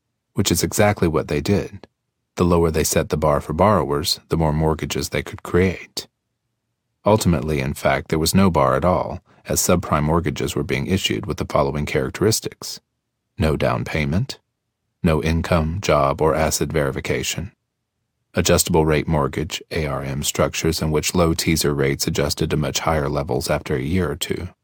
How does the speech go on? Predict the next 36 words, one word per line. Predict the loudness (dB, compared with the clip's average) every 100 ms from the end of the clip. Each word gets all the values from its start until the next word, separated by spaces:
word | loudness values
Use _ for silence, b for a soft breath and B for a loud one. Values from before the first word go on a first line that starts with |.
| _ _ _ _ _ _ _ _ _ _ _ _ 0
there | 4
was | 4 4
no | 4
historical | 2 2 2 2 0
precedent | 0 2 2 -2 -4 -6
for | -8
such | -2 -2 0
low-quality | -2 -2 0 0 0 -2
mortgages. | 0 0 -2 -6 -8 -10 -12 _ _ _ _ _ _ _ _
It | 4
is | 6 8
easy | 6 6
to | 4
see | 4 4 4
how | 2
the | 2
B | 2 2
B | 2
B | 2 2
tranche | 2 0 0 -2 -2
of | -2
a |
bond | 2 2 2 0 0
formed | 0 0 0 -2
from | 0 0
these | 0 2
low-quality | 2 2 2 2 2 2
mortgages | 2 0 -2 -4 -4 -4
would | -2
be | -2
extremely | 0 0 2 2 2
vulnerable | 2 4 4 2 -2 -2
to | 0
a | 0
complete | 0 -2 0 0
loss. | 0 0 -2 -4 -6